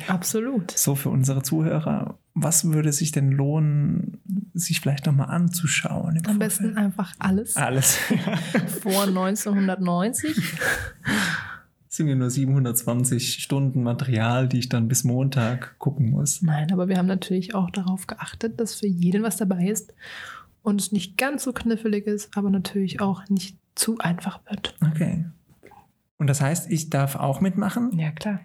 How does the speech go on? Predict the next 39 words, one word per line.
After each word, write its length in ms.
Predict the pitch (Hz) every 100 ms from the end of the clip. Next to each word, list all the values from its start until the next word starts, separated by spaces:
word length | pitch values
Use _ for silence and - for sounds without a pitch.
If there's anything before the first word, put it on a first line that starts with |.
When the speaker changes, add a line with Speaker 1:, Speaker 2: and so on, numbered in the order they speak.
| -
Speaker 2:
Man 180 | 131
könnte 280 | 131 143 147
mir 160 | 156 135
ja 100 | 120
vorwerfen, 540 | - 131 135 135 131
dass 160 | 131 131
ich 140 | 131
so 80 | 123
nah 180 | 117 110
an 80 | 107
der 80 |
Quelle 260 | 120 - 156
sitze. 420 | - 95 - - _
Also 180 | - 156
zu 180 | 143 135
Speaker 1:
Naja, 140 | 143
Speaker 2:
dir. 260 | 139 - - -
Speaker 1:
du 260 | 208 190 190 - - - -
verrätst 380 | 214 185 214
dich 120 | 208 160
wahrscheinlich 520 | 160 170 180 185 - - -
als 200 | 180 -
erstes 440 | 202 214 208 226
mit 120 | 208
deinem 240 | 196 202 202
Teamnamen. 640 | - 240 269 240 226 175
<laughs> 500 | 175 - 208 - 262 - - - - - -
Ich 320 | - 196 196 -
liebe 520 | 175 185 190 196 185
Harpe 340 | 190 190 196
Kerkeling. 560 | 180 208 226 226 208 131
Speaker 2:
Harpe 240 | 123 117
Forever. 560 | - 147 139 - - - _
Ja, 240 | 127 123 -
das 260 | - 175 -
<laughs> 340 | - - 180
Speaker 1:
Fanclub 760 | - - 196 196 196 220 226
Nummer 240 | 220 220 262
eins. 420 | 208 - - -